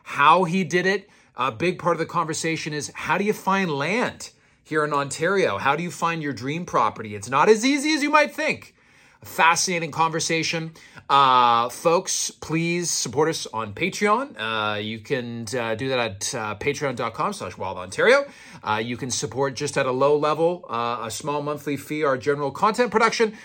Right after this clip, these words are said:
And for higher levels of support, we've got exclusive content over there that I make just for the Patreon page. So thanks, everyone, and enjoy the conversation with Adam Russo on the Wild Ontario Podcast, episode two.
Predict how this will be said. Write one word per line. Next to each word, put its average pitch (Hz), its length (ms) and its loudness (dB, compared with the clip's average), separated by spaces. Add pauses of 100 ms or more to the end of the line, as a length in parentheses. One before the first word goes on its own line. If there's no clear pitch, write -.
(200)
And 165 240 0
for 170 440 4
higher 208 240 6
levels 190 280 0
of 170 60 -8
support, 170 400 -2
we've 131 180 -6
got 139 240 0
exclusive 143 600 -8
content 127 500 -4
over 113 160 -4
there 104 320 0 (280)
that 120 120 -2
I 113 60 -2
make 107 220 -4
just 123 280 -4
for 123 100 -10
the 107 100 -8
Patreon 104 580 -8
page. - 480 -12 (240)
So 117 500 2
thanks, 160 400 0
everyone, 156 440 0
and 135 100 -4
enjoy 127 320 -4
the 139 80 -2
conversation 143 600 -4
with 110 120 -6
Adam 139 320 0
Russo 123 640 0 (500)
on 113 220 -2
the 110 80 -4
Wild 107 300 0
Ontario 120 420 -2
Podcast, 107 680 -4
episode 101 520 -10
two. - 400 -10